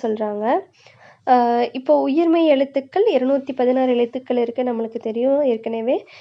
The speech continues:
இதுல குரல் எழுத்துக்களோட மாத்திரை அளவு ஒன்று, நெடில் எழுத்துக்களோட மாத்திரை அளவு இரண்டு. மாத்திரை அளவு அப்படிங்கிறது இங்க என்னத்தை கு-, எதை, எதை குறிப்பிடுறாங்கன்னா, இப்போ ஒரு எழு-, ஒரு எழுத்தை நீங்க உச்சரிப்பதற்காக ஆகும் கால அளவு தான் மாத்திரை அளவு.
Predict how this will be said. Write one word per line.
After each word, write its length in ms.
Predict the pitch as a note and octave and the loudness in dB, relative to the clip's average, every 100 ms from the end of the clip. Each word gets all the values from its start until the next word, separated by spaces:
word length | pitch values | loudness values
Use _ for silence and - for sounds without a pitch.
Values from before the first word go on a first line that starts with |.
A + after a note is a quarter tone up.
| - - | -16 -4
இதுல 240 | A#3+ C4 C4 | 0 0 0
குரல் 300 | C#4+ D4+ D4 | 2 4 4
எழுத்துக்களோட 640 | C#4 C4 C#4 C#4 C4 B3+ | 2 0 -2 0 0 0
மாத்திரை 420 | B3 A#3 A#3+ B3 | -4 -4 -2 0
அளவு 320 | A#3+ B3 B3+ | 0 0 -2
ஒன்று, 520 | A#3 A3 A3 - A4 - | -2 -2 -4 -2 -4 0
நெடில் 260 | B3+ C4+ | -2 0
எழுத்துக்களோட 580 | C4 B3+ A#3+ A#3 A3 G#3+ | -2 -2 -4 -2 -2 -2
மாத்திரை 420 | G#3+ G3+ G#3 G3+ | -4 -6 -6 -6
அளவு 320 | G3 G3+ A#3+ A3 | -6 -6 -6 -2
இரண்டு. 460 | G#3 G#3+ G#3+ G3 - - - _ | -2 -2 -2 -4 -8 -18 -20 _
மாத்திரை 500 | A3+ A#3 C#4 D4+ D4 | -6 -2 -2 2 4
அளவு 460 | C#4 C4+ C4 D4 - | 4 4 4 4 4
அப்படிங்கிறது 480 | A#3 G#3+ A#3 A#3+ B3 | 0 0 0 0 -2
இங்க 260 | A#3 A3+ | -2 -4
என்னத்தை 280 | A3 B3 C4+ C4 | -4 -4 -4 -6
கு-, 180 | - - | -10 -4
எதை, 320 | A3+ A3 A#3+ | -2 2 2
எதை 180 | A#3 C4 | 4 2
குறிப்பிடுறாங்கன்னா, 840 | C4+ C4 A3+ A3 G#3 G#3 G#3 D4+ A4 - - - | 0 0 0 0 -2 -2 2 2 0 -6 -20 -20
இப்போ 180 | - C4 | -10 0
ஒரு 180 | B3+ B3+ | 4 4
எழு-, 300 | B3+ C4 C4 | 2 2 4
ஒரு 120 | B3+ | 4
எழுத்தை 260 | B3 C4+ D#4+ | 2 0 -2
நீங்க 260 | D4+ B3+ | -2 -2
உச்சரிப்பதற்காக 1080 | B3 - D4+ D4+ D4 C4 C4 B3+ B3+ C#4 B3+ - _ _ _ | -4 -4 -4 -2 -2 -2 0 0 0 -2 -4 -6 _ _ _
ஆகும் 320 | - A#3+ B3+ B3+ | -4 -4 -2 -4
கால 300 | A#3+ A#3+ B3 | -2 0 0
அளவு 240 | A#3+ A#3 | 0 0
தான் 160 | B3+ F#4 | -2 -2
மாத்திரை 480 | B3 A#3 A3+ A#3 A3+ | -2 -2 -2 -2 0
அளவு. 420 | G#3+ G#3 C#4+ | 0 0 -2